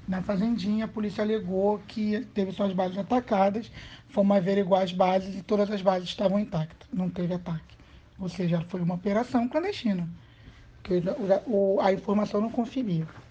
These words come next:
E aí, na Fazendinha, que é uma parte do Alemão, eles vieram pra uma outra parte do Alemão que não estava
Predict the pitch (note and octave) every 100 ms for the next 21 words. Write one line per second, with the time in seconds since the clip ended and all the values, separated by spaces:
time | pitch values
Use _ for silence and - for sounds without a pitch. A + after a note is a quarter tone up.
0 | - - - - - F#3+ F#3+ F#3 G#3 A#3
1 | A#3+ A3 G#3 A3+ G#3 G#3+ F3+ G#3 G3+ G#3+
2 | G3+ G#3 G3+ G3+ G3 G#3+ A3+ A3 G#3 G#3+
3 | G#3 G3 A3 G3 G3+ G3 F#3+ G#3 G3+ G3
4 | G#3+ F4+ A3 G3+ G#3 G3+ G3 F#3+ G3 G#3
5 | B3 G3+ G3